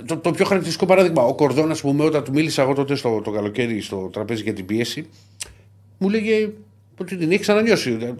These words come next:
Δεν είναι όμως η ίδια πίεση που υπάρχει ο Ολυμπιακός με την πίεση που μπορεί να είχε σε μια προηγούμενη του ομάδα. Με όλο το σεβασμό και όσο και μεγάλες ομάδες και να ήταν. Στον Ολυμπιακό υπάρχει, που θα μου πεις, λάθος. Λάθος.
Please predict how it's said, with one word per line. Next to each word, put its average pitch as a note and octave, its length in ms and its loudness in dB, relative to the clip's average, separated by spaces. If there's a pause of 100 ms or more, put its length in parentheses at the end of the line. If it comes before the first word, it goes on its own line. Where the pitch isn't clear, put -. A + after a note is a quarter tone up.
(120)
Δεν A3+ 200 2
είναι G3+ 100 6
όμως E3 180 2
η D3+ 40 6
ίδια A#2+ 240 2
πίεση A#2 240 -2
που A2+ 60 -8
υπάρχει G#2+ 280 -4
ο - 20 -2
Ολυμπιακός G#2 420 -2
με G#2+ 100 -4
την G2 140 -6
πίεση G#2+ 260 -2
που G2 80 -8
μπορεί G#2+ 240 -2
να G#2 100 -2
είχε G#2+ 340 -4 (840)
σε - 180 -6
μια A2 140 -2
προηγούμενη G#2 440 -4
του G#2 120 -6
ομάδα. F#2 340 -6 (420)
Με B2 100 2
όλο C#3+ 80 4
το C#3+ 80 -2
σεβασμό B2 280 -2
και F#3 60 0
όσο E3+ 140 -2
και D3+ 100 -6
μεγάλες A#2 340 0
ομάδες F#2+ 240 -8
και - 80 -10
να F2 80 -6
ήταν. D#2 220 -12 (480)
Στον C#3+ 180 -2
Ολυμπιακό C3 380 2
υπάρχει, G3 460 0 (520)
που A2+ 100 -10
θα C3+ 160 4
μου B2+ 100 0
πεις, D3+ 240 2
λάθος. D#3 560 4 (600)
Λάθος. - 520 0